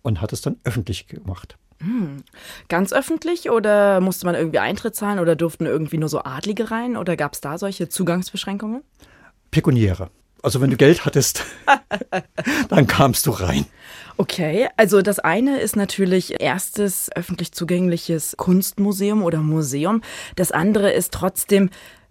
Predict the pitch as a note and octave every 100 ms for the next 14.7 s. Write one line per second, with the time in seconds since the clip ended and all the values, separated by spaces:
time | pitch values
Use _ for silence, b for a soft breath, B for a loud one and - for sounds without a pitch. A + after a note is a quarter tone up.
0 | _ - - - F#3+ A#3 A#3 G#3 G3 F#3
1 | F3+ - C#3+ F3 G3+ - - C#3+ D#3 -
2 | G#3+ A3+ A#3 - E3+ G3 F3+ E3 D3+ -
3 | E3+ - A3 G#3 F3+ F3 B2 C3 F#3 G#3
4 | B3 A3+ F3+ F3+ F3+ - - - F#3 D#3+
5 | D#3 - F3 E3+ E3 D3+ D3+ C#3+ G3 F#3
6 | C#3+ D3 D3 C#3+ C3+ - - C#3 B2 -
7 | - C3 - - _ B B B B _
8 | - B2 - G#2+ B2+ A2 A#2 - G#2+ G#2+
9 | - - - - - - - _ _ _
10 | B B B B B B A3 D#3 - -
11 | _ - - G#2+ A#2 G#2+ B2 A2+ - A2
12 | F#2 F#2+ A#2 E3 - C3+ A#2+ F2 - A#2+
13 | A#2+ A#2+ B2 - G#2 A2 C3 - A#2+ F#3
14 | A2+ F#2+ F#2 - G#2+ A#2+